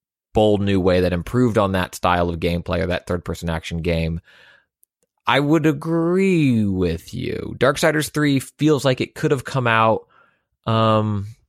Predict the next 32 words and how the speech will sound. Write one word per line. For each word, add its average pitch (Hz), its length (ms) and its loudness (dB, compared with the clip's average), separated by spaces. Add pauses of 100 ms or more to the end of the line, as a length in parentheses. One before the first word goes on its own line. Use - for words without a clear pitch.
(200)
I 120 40 -2
mean, 123 120 0
you 147 80 0
played 131 200 0
a - 20 2
little 113 220 2
bit 104 100 2
of 95 120 2
it, 80 40 -6
Jeff. 98 240 -2
What, 131 160 2
like, 107 340 0
uh, - 120 -6 (680)
mid 147 420 2
to 151 120 0
late 135 320 2
Xbox 117 440 0
three 107 160 -2
sixty - 420 -6
era? 73 260 -6
Like, 117 200 -2
it 139 80 -6
feels 196 800 0
like 107 320 -2 (240)
it 123 80 0
looks 208 260 0
better 160 300 2
than 180 160 0
that, 190 320 0 (560)
but 127 140 4
it, - 180 -8 (180)
it - 140 -4